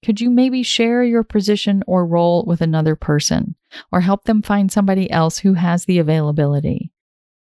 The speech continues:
If you only have a limited budget for donating, can you make it during a matching grant to make your dollars go further? Or if you can't make an event, can you share a post on Facebook asking for volunteers or encouraging other people to go?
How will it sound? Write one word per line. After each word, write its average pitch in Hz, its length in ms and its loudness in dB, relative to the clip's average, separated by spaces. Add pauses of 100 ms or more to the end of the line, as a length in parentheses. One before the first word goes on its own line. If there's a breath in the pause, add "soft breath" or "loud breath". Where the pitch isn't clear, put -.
(100)
If 233 120 0
you 262 140 -2
only 262 240 2
have 254 140 2
a 240 60 2
limited 214 580 0
budget 185 300 0
for 180 120 -2
donating, 156 720 0
can 226 180 0
you 233 100 2
make 240 240 0
it 262 160 -8
during 208 320 2
a 190 100 0
matching 190 560 0
grant 143 340 -2
to 185 100 0
make 180 220 0
your 202 80 2
dollars 175 480 0
go 175 160 0
further? 165 720 -2 (720)
Or 220 340 0
if - 200 -4
you 262 80 0
can't 370 400 -8
make 208 340 0
an 196 100 2
event, 165 540 -2
can 226 140 0
you 233 120 4
share 240 360 -2
a 247 80 0
post 240 380 -2
on 214 140 0
Facebook 226 580 -2
asking 190 400 -2
for 190 140 0
volunteers 175 840 0
or 170 180 0
encouraging 196 680 0
other 180 180 2
people 175 340 -2
to 170 100 -2
go? 160 440 -4